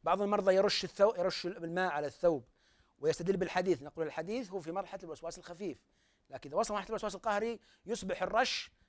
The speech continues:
آه، سلوك أمان." آه، بعض المرضى يغير ملابسه، إذا جاي يتوضأ غير ملابسه، أو جاي يستنجي غي-، غير ملابسه. بعض المرضى يغتسل ك-، كاملًا.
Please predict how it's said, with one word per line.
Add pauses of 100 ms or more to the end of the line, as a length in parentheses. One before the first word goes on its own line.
(340)
آه،
سلوك
أمان." (880)
آه،
بعض
المرضى
يغير
ملابسه،
إذا
جاي
يتوضأ
غير
ملابسه، (460)
أو
جاي
يستنجي
غي-،
غير
ملابسه. (260)
بعض
المرضى
يغتسل (200)
ك-،
كاملًا.